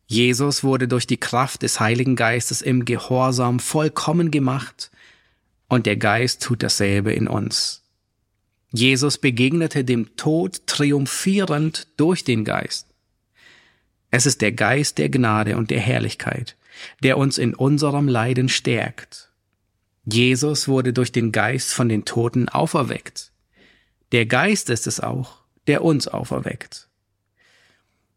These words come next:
Wenn du das Wirken des Heiligen Geistes sehen willst und wie er in uns wirkt, dann schau dir an, was er in Christus getan hat.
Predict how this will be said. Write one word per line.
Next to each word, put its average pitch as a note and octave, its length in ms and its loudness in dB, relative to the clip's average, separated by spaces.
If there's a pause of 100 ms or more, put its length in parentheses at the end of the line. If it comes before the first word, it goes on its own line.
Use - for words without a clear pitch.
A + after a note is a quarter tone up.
(160)
Wenn C3+ 240 4
du G#3 120 2
das A#3 280 0
Wirken A#2 380 0
des - 180 -4
Heiligen C3 340 2
Geistes C#3 520 -2
sehen A2 380 0
willst - 560 -4
und B2 260 0
wie C3 160 4
er A#2+ 220 0 (120)
in G3 240 2
uns G#2 380 -4
wirkt, - 580 -8 (500)
dann A#2+ 160 4
schau B2 300 2
dir E3+ 200 2
an, A#2+ 240 0
was A#2 160 0
er A2 240 0
in C3+ 220 0
Christus - 580 -4
getan G#2+ 460 0
hat. - 280 -14